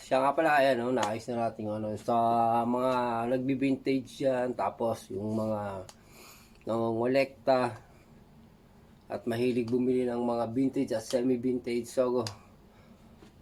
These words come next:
so, so, guys, so, meron tayong yan, mga stock dito, vintage at semi-vintage sa mga galing ukay. So, guys, yun, kung gusto nyong bumili ng ukay natin,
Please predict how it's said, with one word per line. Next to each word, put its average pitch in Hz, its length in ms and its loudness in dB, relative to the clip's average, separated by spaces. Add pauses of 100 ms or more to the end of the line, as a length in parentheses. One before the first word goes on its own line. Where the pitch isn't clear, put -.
so, 113 400 2
so, 135 160 4
guys, 151 320 0
so, 135 240 6
meron 131 320 4
tayong 127 320 2
yan, 131 80 2
mga 117 240 0
stock 120 320 -4
dito, 120 240 -2
vintage 123 480 0
at 120 160 -2
semi-vintage 123 880 0
sa 113 320 2
mga 107 560 -2 (240)
galing 123 400 0
ukay. 117 480 -2 (880)
So, 120 240 2
guys, 131 400 2
yun, 117 240 2
kung 131 320 0
gusto 123 240 -4
nyong 139 320 2
bumili 131 400 2
ng 127 80 4
ukay 135 400 4
natin, 120 480 0